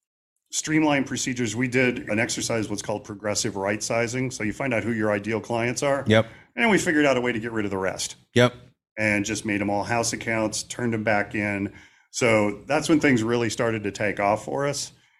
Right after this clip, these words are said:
Speaker 1: And
Speaker 2: Now, what made you go, "I wanna go independent and I'm gonna go talk to Todd"? 'Cause I'm guessing as much as you respected Todd, you still probably had a little bit of, like, fear when you were gonna go say, "Hey, I think I wanna do the independent route."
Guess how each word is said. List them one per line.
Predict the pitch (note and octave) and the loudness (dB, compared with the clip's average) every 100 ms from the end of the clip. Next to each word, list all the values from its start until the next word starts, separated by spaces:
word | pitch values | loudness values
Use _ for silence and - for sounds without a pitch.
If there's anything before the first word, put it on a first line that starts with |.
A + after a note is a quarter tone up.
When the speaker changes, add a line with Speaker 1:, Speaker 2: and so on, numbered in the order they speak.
| _ _ | _ _
Speaker 1:
And | A2 A2+ G#2+ G#2 G2 G2 - - _ _ | 2 4 6 4 2 -2 -6 -12 _ _
Speaker 2:
Now, | A#2 | 2
what | B2+ F3+ A3+ | 6 6 6
made | A#3 A3 F#3+ | 4 4 2
you | |
go, | C#3 D3+ C#3+ C#3 C3+ B2+ - | 4 4 6 6 6 4 2
"I | A2 | -2
wanna | A#2 C3+ C#3 | 2 2 2
go | B2 B2 | 2 2
independent | A#2 G2+ - A#2 G#2 F#2 F2+ F#2 - | 0 -2 -4 -2 0 0 -2 -6 -6
and | F#2+ F#2 F#2 | -2 -2 0
I'm | G#2 | 0
gonna | A2+ A2 | 0 0
go | G#2 | 0
talk | G2 A2 - | 0 -2 -2
to | |
Todd"? | F#2+ A#2 G2 - | -4 -2 -2 -2
'Cause | G#2 | -4
I'm | A2 A2+ | -2 -2
guessing | C#3 C#3 D3 A#2 G#2 - _ _ | 0 0 0 -2 -4 -8 _ _
as | A#2 A2 | 0 2
much | C#3 C3+ | 2 2
as | A#2+ - | 0 -2
you | - A2+ | -4 -2
respected | A2 - C3 - A#2 | 0 2 2 2 0
Todd, | G#2 G#2 G2+ | 0 0 0
you | |
still | A#2 F3+ | 0 2
probably | C#3 A#2+ G#2 | 2 2 2
had | G2 | 0
a | F#2+ | -4
little | F#2 A2+ B2+ | -2 0 2
bit | A2+ G2+ | 2 0
of, | F#2+ E2 | -2 -4
like, | F2 E2+ - | -6 -8 -10
fear | - F#2+ F2+ F2 | -4 2 4 6
when | F2+ F2+ | 4 4
you | F2 | 4
were | F2 | 2
gonna | F2 | 2
go | F2 E2+ | 2 2
say, | - F2+ F2 | 2 2 2
"Hey, | F#2+ F2+ E2+ | 2 2 0
I | F2+ | -2
think | - G2 | -2 0
I | |
wanna | F2+ F2+ | 0 0
do | E2 F2+ | -2 -2
the | F2 | 0
independent | F2 E2 F#2 F2+ G2 | -2 -2 -2 0 2
route." | A2 | 2